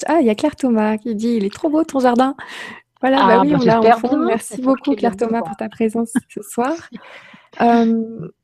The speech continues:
Speaker 1: j'ai, euh, est-ce que, est-ce que je peux te reprendre une question avec une date de naissance ?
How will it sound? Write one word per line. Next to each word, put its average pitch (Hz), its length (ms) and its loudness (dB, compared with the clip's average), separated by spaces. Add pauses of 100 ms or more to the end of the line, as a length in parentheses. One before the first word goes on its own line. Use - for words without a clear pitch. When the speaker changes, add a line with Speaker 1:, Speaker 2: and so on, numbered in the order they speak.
(880)
Speaker 1:
j'ai, 277 680 2
euh, 240 320 4
est-ce - 200 -4
que, 359 300 2
est-ce - 180 -2
que 359 60 0
je - 140 -8
peux - 140 -6
te - 80 -6
reprendre 277 340 -4
une 254 80 -6
question 247 340 -6
avec 220 260 -4
une 208 140 -2
date 208 180 -6
de 202 120 -6
naissance ? 196 600 -8